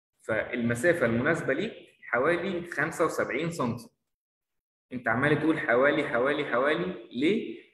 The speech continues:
علشان كل الأبعاد اللي أنا بتكلم فيها دي هي نسبية باختلاف الارتفاع بتاع البانيو.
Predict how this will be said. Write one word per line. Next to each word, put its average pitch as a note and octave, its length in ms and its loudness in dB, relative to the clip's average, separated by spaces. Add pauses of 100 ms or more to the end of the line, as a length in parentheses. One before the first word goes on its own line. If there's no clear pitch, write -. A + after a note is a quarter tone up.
(120)
علشان A2+ 460 -2 (300)
كل E3 260 0
الأبعاد C3 480 2
اللي B2 120 0
أنا C#3+ 240 -4
بتكلم D#3 360 -4
فيها F3 240 -2
دي E3+ 260 -8 (180)
هي B2 220 4 (120)
نسبية G#3 800 0
باختلاف D3 640 -2 (100)
الارتفاع B2+ 480 -2
بتاع E3 460 2
البانيو. B2+ 520 -2